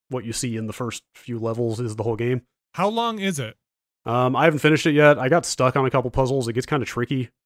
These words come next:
Speaker 2: Hmm.
Speaker 1: Um, it's not, like, it, the interface, I would not say, is super well adapted to P C.
Speaker 2: Yes.
Speaker 1: Like,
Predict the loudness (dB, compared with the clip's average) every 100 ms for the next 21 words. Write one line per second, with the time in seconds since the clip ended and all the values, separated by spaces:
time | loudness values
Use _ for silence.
0 | -10 -8 -6 -6 -6 -6 -8 -10 _ _
1 | _ -10 2 6 6 4 -2 -4 -2 -8
2 | -6 -14 -20 _ _ _ _ _ _ 0
3 | 2 6 6 6 6 2 2 2 0 -2
4 | -2 -8 -8 -8 -2 0 2 2 0 -2
5 | -6 -6 -6 -4 -4 -4 -4 _ _ -14
6 | -8 -6 -4 -4